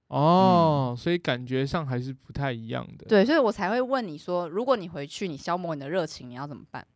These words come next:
Speaker 3: 因为你现在会觉得说你回去你会学到更多，你再把它带来用在你生活周遭的那个事情里面。
Speaker 1: 嗯，嗯，嗯，
Speaker 3: 但对我来说，
Speaker 1: 嗯，嗯。
Speaker 3: 我曾经就是因为我热爱画画，所以我走上了画画这条路，结果反而消磨了我对画画的热情。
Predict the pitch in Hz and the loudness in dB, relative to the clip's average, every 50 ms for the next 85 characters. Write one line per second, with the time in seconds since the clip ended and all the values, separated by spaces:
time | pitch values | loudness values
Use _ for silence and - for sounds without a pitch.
0 | _ _ _ 254 320 359 262 226 - 254 269 311 330 285 220 202 180 185 208 226 | _ _ _ -6 -4 -4 -2 2 2 4 4 4 2 2 2 0 0 2 2 0
1 | 226 185 190 196 160 160 - 262 220 160 170 190 185 - 165 165 165 180 - - | 0 0 -2 -2 -2 -2 -4 -6 -6 -6 -6 -8 -8 -6 -6 -4 -6 -4 -2 -2
2 | 175 151 147 - 151 131 120 131 170 - _ _ _ _ _ 165 160 208 214 214 | -2 -2 -4 -6 -8 -8 -8 -10 -12 -14 _ _ _ _ _ -10 _ -6 -4 -2
3 | 135 143 160 - - 196 180 170 151 143 151 180 175 175 175 180 175 147 139 156 | -4 -4 -4 -2 0 0 2 2 0 0 -2 -2 -4 -2 -2 -4 -4 -4 -8 -6
4 | - - 175 180 196 175 147 147 - - 147 147 143 156 151 147 135 123 131 143 | -4 -4 -4 -2 -2 -4 -4 -4 -4 -4 -4 -4 -2 -2 -2 -2 -4 -4 -6 -8
5 | 151 147 143 135 139 147 - - 220 185 - - 131 131 127 - - 135 135 - | -10 -8 -8 -10 -10 -10 -8 -8 -8 -8 -8 -10 -10 -12 -12 -14 -16 -16 -16 -10
6 | - 170 165 156 151 151 143 135 139 285 294 311 349 285 240 220 - 254 247 226 | -6 -4 -4 -4 -4 -4 -6 -4 -2 -2 2 4 6 6 6 4 4 2 0 0
7 | 185 - - 180 165 170 202 185 196 196 220 202 - 208 214 214 202 165 131 - | -2 -4 -6 -10 -10 -10 -10 -10 -10 -10 -10 -10 -10 -6 -4 -4 -4 -4 -4 -6
8 | - 196 196 190 185 180 196 190 214 165 180 196 170 156 - - 185 180 190 - | -6 -4 0 0 0 0 0 0 -2 -2 -2 -2 -4 -4 -4 -6 -6 -6 -6 -6
9 | - 147 151 - 190 175 175 - 196 185 202 175 175 175 175 175 127 - 139 147 | -8 -8 -8 -8 -8 -8 -8 -8 -8 -6 -6 -8 -8 -10 -12 -12 -12 -12 -12 -12
10 | 156 131 - - - - _ - 220 233 - 202 170 - - - 160 147 143 147 | -12 -14 -14 -20 -20 -20 _ -4 -4 -2 0 -2 -2 -2 -4 -4 -4 -4 -4 -6
11 | 147 160 - - 185 185 196 185 165 156 151 139 135 139 160 156 156 175 185 165 | -8 -10 -8 -6 -6 -6 -6 -6 -8 -8 -8 -8 -8 -8 -8 -8 -6 -6 -4 -4
12 | 160 151 143 131 147 151 - - - - | -4 -6 -6 -8 -8 -10 -10 -12 -16 -18